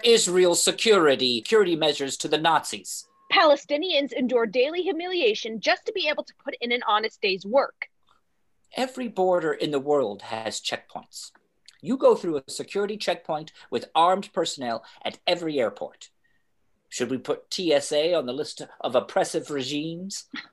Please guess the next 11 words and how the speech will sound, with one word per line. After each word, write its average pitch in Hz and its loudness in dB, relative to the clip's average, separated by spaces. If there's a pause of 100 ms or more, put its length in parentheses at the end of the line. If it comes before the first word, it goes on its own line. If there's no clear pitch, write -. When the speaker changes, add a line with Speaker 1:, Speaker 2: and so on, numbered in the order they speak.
(180)
Speaker 2:
Speaking 269 0
as 262 4
a 269 6
woman 254 6
of 220 2
color? 262 4 (280)
Yes, - 4 (180)
I 523 0
think 392 -6
we 381 0
should. - -2